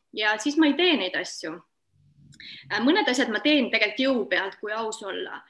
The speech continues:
Siis, kui ma tunnen ennast väga sitasti või on mingisugune, sihukene protsess on käsil, mingi, noh, paha on olla, tunned, et mingi ego möllab sees, mingid,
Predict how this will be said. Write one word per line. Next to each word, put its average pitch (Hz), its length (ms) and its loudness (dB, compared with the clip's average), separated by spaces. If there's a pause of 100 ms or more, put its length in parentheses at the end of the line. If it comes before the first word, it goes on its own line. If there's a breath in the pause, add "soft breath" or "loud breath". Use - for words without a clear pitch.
(280 loud breath)
Siis, - 160 -8
kui 240 140 -6
ma 233 100 -4
tunnen 302 240 -2
ennast - 240 -12
väga 294 240 -4
sitasti 220 560 -8
või 190 160 -6
on 196 140 -6 (100)
mingisugune, 202 520 -10 (360)
sihukene 214 440 -10
protsess 269 520 -6
on 196 80 -12
käsil, 202 320 -8
mingi, 190 560 -12
noh, 185 160 -18
paha 269 300 0
on 214 180 -8
olla, 226 240 -4
tunned, 214 320 -8
et 196 160 -8
mingi 196 320 -6
ego 233 300 -6
möllab 208 340 -6
sees, 202 460 -12
mingid, 196 320 -20